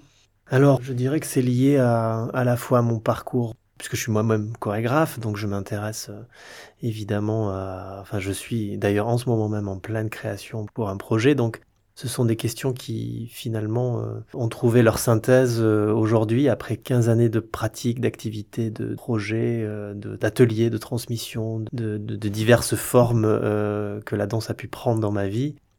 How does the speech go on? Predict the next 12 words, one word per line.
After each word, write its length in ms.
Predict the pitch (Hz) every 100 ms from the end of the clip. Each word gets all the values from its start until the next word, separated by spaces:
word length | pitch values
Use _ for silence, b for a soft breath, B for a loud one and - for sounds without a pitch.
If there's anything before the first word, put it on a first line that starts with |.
| _
Aujourd'hui, 760 | 135 110 117 107 120 143 139
euh, 220 | 113 107 104
finalement, 540 | - 120 113 107 120
ce 100 | 120
qui 140 | - 107
m'intéresse, 640 | 110 117 113 110 120 120 -
moi, 380 | 104 120 127 107
euh, 100 | 104
ce 180 | - -
sont 160 | -
ces 160 | 120 110
questions-là. 460 | 110 - 113 98